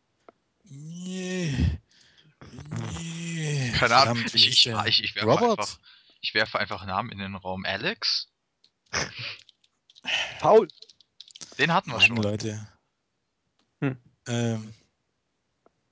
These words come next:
Speaker 1: ja, auf jeden Fall hatte er früher, ähm, zu Beginn von T N A, ähm,
Speaker 2: Auf so eine
Speaker 1: ein,
Speaker 2: Sarah.
Speaker 1: ein Manager. Und ja, das erinnerte schon, schon ein bisschen an,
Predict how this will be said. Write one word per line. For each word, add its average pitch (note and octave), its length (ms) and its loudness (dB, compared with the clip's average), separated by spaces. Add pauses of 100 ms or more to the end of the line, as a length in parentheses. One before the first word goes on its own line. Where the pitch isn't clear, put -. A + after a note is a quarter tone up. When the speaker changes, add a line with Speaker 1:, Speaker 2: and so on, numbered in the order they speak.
(260)
Speaker 1:
ja, D3+ 100 8
auf C3+ 80 6
jeden C#3+ 120 2
Fall A2 100 4
hatte B2 120 2
er A2+ 140 4
früher, A#2+ 460 4
ähm, G#2 500 -6
zu - 160 -4
Beginn A2 340 -2
von B2+ 160 -6
T A#2+ 180 -4
N A2+ 100 -6
A, - 960 -8
ähm, G#2 280 -6 (400)
Speaker 2:
Auf G2 160 -12
so - 120 -4
eine G2 220 -8
Speaker 1:
ein, A2+ 280 2
Speaker 2:
Sarah. G#2+ 240 2 (100)
Speaker 1:
ein A2+ 180 -2
Manager. C3 440 0
Und C3 120 -4
ja, E3+ 120 4
das D#3+ 180 -2
erinnerte D3+ 360 -4
schon, D3+ 440 -4
schon D3+ 220 -4
ein C3 140 -6
bisschen D#3 460 0
an, B2 400 -2